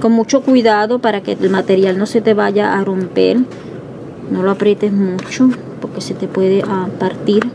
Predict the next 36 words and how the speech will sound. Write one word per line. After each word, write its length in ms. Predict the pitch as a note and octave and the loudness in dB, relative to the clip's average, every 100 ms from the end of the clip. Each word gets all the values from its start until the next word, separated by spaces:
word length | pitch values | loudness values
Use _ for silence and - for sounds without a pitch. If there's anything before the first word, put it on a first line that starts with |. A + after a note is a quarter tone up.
| - - - - - - - | -10 -16 -16 -16 -16 -14 -6
Ah, 160 | F#3+ F#3 F#3 | -2 -2 0
como 220 | G#3 F#3+ | 2 4
veo 160 | G3+ A#3 | 4 4
que 80 | |
está 140 | C4 A#3+ | 2 2
quedando 360 | B3 A3+ A3+ | 4 4 4
un 80 | A3 | 0
poquito 400 | G#3+ G3+ G#3+ - | -2 -2 0 2
más 360 | G3+ F#3+ F#3+ - | 0 0 -2 -4
corto, 480 | - F#3+ G3 B3+ B3+ | -2 -2 0 0 0
voy, 340 | F#3+ F#3+ F#3+ | 4 4 4
lo 160 | F#3+ F#3 | 2 0
que 60 | |
voy 120 | F#3 | 2
a 20 | G3+ | 2
hacer 220 | G3+ A3 | 2 0
es 60 | G#3 | 2
que 100 | G3+ | 2
voy 140 | G3 | 4
a 40 | |
jalar 180 | G3+ F#3 | 4 2
un 120 | F#3 | 0
poquito 360 | F#3+ - G3 - | -4 -4 -4 -2
más 260 | F3+ F3 B3 - - - - | -2 -2 -4 -6 -12 -12 -12
para 180 | - F3 | -6 -2
añadir 440 | F#3 F3 E3 F3+ F#3 | 0 0 0 2 2
un 120 | F#3+ | 0
poquito 340 | G3 - G3 | -2 0 2
más 260 | F3+ F3 F#3+ | 2 0 0
al 140 | F3+ | 2
otro 240 | F3 F3+ F3+ | 2 2 2
lado. 280 | E3 E3 G#3 - - - - - - - - - - - - | 2 0 -4 -8 -12 -12 -12 -12 -12 -12 -14 -12 -12 -8 -4
Me 60 | |
está 180 | F3+ - | -2 -2
quedando, 480 | - F#3 F#3 F#3+ F#3 | -2 0 2 0 -2
ah, 200 | - G3 | -2 -4